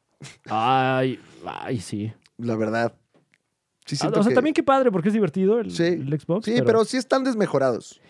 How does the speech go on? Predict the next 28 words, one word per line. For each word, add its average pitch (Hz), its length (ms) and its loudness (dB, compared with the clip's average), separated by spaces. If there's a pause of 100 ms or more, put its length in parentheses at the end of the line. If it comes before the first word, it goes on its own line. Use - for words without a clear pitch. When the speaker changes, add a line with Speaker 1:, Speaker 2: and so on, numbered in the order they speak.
Speaker 1:
Y, 156 280 0
y - 40 6
no 160 140 4
es, 156 160 2
no 165 140 2
es, 139 120 -2
no 147 280 0
es 147 100 -2
una, 120 280 0
no 131 100 0
es 110 80 -2
una 123 100 -2
buena 107 200 -6
semana 98 380 -14
para - 160 -12
ser 98 220 -8 (160)
entusiasta 101 460 -12
de 87 80 -10
Xbox. - 360 -16
Speaker 2:
No, 110 120 -8 (300)
no, - 100 -16
no, - 100 -16 (140)
no, - 0 -
no. - 240 -20 (540)
Del 151 220 0
Switch, 233 320 -2
pues, 156 200 -6
eh, 196 100 0